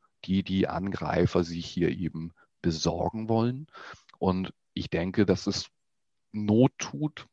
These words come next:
dass wir alle verstehen, dass hier Budgets größer sein müssen, mehr Ressourcen hinzugefügt werden müssen, weil wir durch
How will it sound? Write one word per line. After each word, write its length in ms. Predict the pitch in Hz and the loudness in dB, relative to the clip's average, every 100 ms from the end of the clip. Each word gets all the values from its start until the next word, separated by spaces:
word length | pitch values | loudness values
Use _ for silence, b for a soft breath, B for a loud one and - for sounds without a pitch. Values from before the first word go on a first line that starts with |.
| _ | _
dass 260 | - - - | -6 -4 4
wir 160 | 110 | 4
alle 180 | 85 104 | 6 4
verstehen, 600 | 104 98 - 98 98 104 | 6 4 4 4 4 4
dass 160 | 95 90 | 0 0
hier 400 | - 95 92 85 _ | 2 6 6 4 _
Budgets 460 | - 92 90 92 - | -2 0 4 4 2
größer 400 | - 98 104 98 | 0 2 4 4
sein 240 | 92 92 | 4 2
müssen, 320 | 90 87 - | 2 -2 -2
mehr 240 | 90 87 87 | 0 2 2
Ressourcen 480 | 90 - 95 - 92 | 0 2 2 2 -2
hinzugefügt 640 | 87 - 92 90 95 - | -4 -2 -2 -2 -2 0
werden 260 | 85 85 | 2 2
müssen, 360 | 85 85 92 82 B B B B | -2 -4 -4 -10 B B B B
weil 540 | - 80 82 85 101 101 | -10 0 2 4 4 4
wir 400 | 95 90 92 92 _ - | 4 4 4 2 _ -6
durch 340 | 98 92 92 | 0 0 0